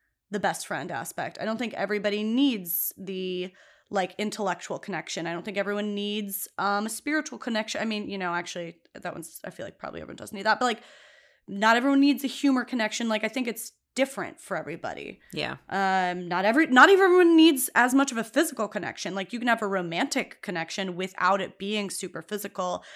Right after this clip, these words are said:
Speaker 1: I think there's so many different ways for it to be a great connection that is enough for you. And I can't figure out what the fuck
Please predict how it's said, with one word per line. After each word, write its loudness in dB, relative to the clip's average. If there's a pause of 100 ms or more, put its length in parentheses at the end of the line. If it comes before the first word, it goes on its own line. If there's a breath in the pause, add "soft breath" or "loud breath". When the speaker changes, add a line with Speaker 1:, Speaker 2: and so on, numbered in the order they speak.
(220 loud breath)
Speaker 1:
I 4
think 6
there's 2
so 0
many 0
different -4
ways -2
for -6
it -12
to -6
be -8
a -6
great -10 (520)
connection -4
that -2
is -8
enough -4
for -12
you. -10 (540 soft breath)
And -6
I -4
can't -8
figure -10
out -4
what -6
the -14
fuck -8